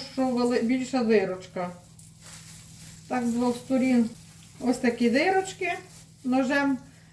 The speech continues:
навіть краще, тому що піде, е, більше фаршу всередину. І так роблю дирочки у всій картоплі. Тепер беру фарш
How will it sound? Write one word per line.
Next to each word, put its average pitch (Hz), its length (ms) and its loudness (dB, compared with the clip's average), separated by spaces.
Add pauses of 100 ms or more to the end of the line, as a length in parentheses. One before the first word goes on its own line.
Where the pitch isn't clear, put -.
навіть 254 360 4
краще, 330 440 0
тому 285 240 0
що 277 180 -4
піде, 294 420 0
е, 247 380 4
більше 262 400 0
фаршу 180 520 0 (320)
всередину. 202 560 0
І 440 180 6
так 320 300 4 (460)
роблю 269 360 4
дирочки 277 520 0
у 240 420 0
всій 240 260 -4
картоплі. 180 560 -2 (4000)
Тепер 269 400 4
беру 262 400 4
фарш 330 480 -4